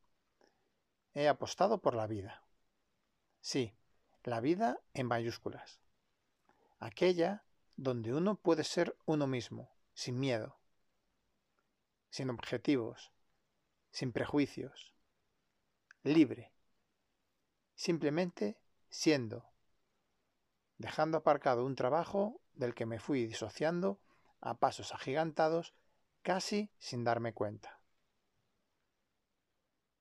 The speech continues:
Una pandemia normalizada, una baja por ansiedad, un periodo de fobia social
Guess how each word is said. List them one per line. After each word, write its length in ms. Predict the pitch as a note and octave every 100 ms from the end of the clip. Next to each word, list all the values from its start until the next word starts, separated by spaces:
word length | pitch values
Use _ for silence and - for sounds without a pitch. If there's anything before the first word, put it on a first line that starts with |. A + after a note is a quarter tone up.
| -
Una 240 | E3+ F3+
pandemia 440 | C3 C3+ D#3+ F#3+
normalizada, 920 | G3 D3 B2+ A#2 A2 - A#2 A2+ B2 _ _ _ _ _ _ _ _ _
una 180 | - D#3
baja 300 | C#3 C#3 F3
por 180 | D#3+ C3
ansiedad, 540 | A#2+ - A#2 A2+ A2 _ _ _ _ _ _ _ _ _ _ _ _ _ _ _ _
un 100 | E3+
periodo 340 | D3 C#3 C#3+ C3+
de 80 | B2
fobia 280 | - C#3 B2+
social 640 | - - D3+ F3+ G#3 G#3+